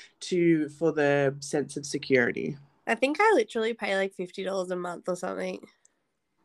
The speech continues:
Speaker 1: Yeah, I think that my mind's, I think about that as well.
Speaker 2: Yeah, I can't remember exact, 'cause I recently changed. I changed, um, insurance companies l-,
Speaker 1: Yeah.
Speaker 2: a few months ago.
Speaker 1: Yeah.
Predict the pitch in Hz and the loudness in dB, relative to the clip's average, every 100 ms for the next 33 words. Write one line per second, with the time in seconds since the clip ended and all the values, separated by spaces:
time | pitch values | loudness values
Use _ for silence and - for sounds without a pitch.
0 | _ _ _ 190 247 185 190 254 202 175 | _ _ _ 6 8 10 8 6 8 8
1 | 175 170 170 165 - 156 139 _ _ - | 4 4 0 -2 -8 -16 -16 _ _ -12
2 | - 165 143 139 107 - - - - - | -6 -6 -4 0 -2 0 -2 -2 -6 -6
3 | 58 - - 196 190 104 214 233 202 202 | -8 -6 -2 0 0 -2 4 6 6 4
4 | 190 185 185 185 175 175 202 196 202 208 | 0 0 -4 -2 -6 -6 -4 0 0 -2
5 | - 202 196 185 170 170 214 214 - 214 | -8 -8 -6 -8 -8 -14 -20 -14 -12 -8
6 | 220 190 190 196 214 - _ _ - 214 | -6 -6 -8 -16 -20 -20 _ _ -4 0
7 | 190 185 160 - - - _ 277 269 - | 0 -4 -10 -14 -18 -20 _ -8 -8 -4
8 | 240 214 202 - - 202 190 190 180 185 | -2 0 -2 -8 -12 -12 -8 -6 -6 -6
9 | 190 185 190 175 160 - 208 208 208 277 | -6 -4 -2 0 0 0 -8 -10 -8 -4
10 | 285 294 330 311 311 339 - - - - | -4 -4 -6 -2 -2 -4 -8 -18 -16 -18
11 | _ 175 170 | _ -2 -2